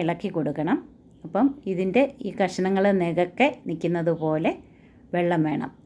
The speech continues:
നമുക്കൊന്ന് ഇളക്കി നോക്കിയിട്ട് അതിൻ്റെ പാകം ഒന്ന് നോക്കാം. ഒരല്പം വെള്ളവും കൂടെ നമുക്ക് ഒഴിച്ചു കൊടുക്കണം.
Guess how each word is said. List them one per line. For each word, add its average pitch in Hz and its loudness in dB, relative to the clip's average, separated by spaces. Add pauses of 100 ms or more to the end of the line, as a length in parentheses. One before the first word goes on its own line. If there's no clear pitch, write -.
നമുക്കൊന്ന് 165 0
ഇളക്കി 165 0
നോക്കിയിട്ട് 147 -2
അതിൻ്റെ 151 0 (140)
പാകം 151 0
ഒന്ന് 151 0
നോക്കാം. 165 -2 (640)
ഒരല്പം 214 2 (200)
വെള്ളവും 156 0
കൂടെ 156 -2 (100)
നമുക്ക് 156 -2 (260)
ഒഴിച്ചു 160 -2
കൊടുക്കണം. 151 0